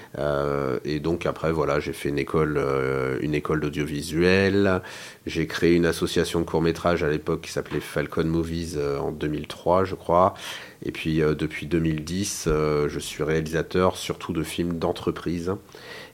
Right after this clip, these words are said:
Et, euh, en deux mille vingt maintenant, je me souviens même plus de la date, en deux mille vingt, on a tourné notre premier long-métrage qui est, euh,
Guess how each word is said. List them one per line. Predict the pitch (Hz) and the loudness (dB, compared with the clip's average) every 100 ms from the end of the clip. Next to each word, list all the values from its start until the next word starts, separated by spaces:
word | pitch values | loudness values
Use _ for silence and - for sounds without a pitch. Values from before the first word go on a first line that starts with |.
| - | -4
Et, | 76 80 80 | 0 2 4
euh, | 76 73 71 71 | 2 2 2 2
en | 64 73 | 0 0
deux | 73 78 | -2 -2
mille | 78 76 73 76 78 78 78 80 80 80 | -2 -2 -2 -2 -2 -4 -10 -16 -16 -8
vingt | 87 87 104 120 - | -2 0 0 -2 -6
maintenant, | 87 82 82 80 98 120 110 | -6 -6 -4 -2 0 0 0
je | 82 82 | 0 0
me | 78 | -2
souviens | - 78 | -2 0
même | 76 80 | 0 -2
plus | - 85 90 | -4 -4 -2
de | |
la | 80 | -2
date, | 78 90 - | 2 0 2
en | 85 | -2
deux | 80 101 | 2 4
mille | 101 85 | 4 2
vingt, | 90 98 - - - - | 4 4 2 -8 -14 -4
on | 82 80 | 0 4
a | 78 | 2
tourné | 76 - - 87 | 2 -2 2 4
notre | 98 80 | 4 2
premier | - 85 85 | 0 0 2
long-métrage | 82 80 73 - 92 - | 2 2 0 0 -2 -2
qui | - 82 | -4 -2
est, | 85 | 0
euh, | 82 82 85 85 85 | -2 -2 -4 -4 -6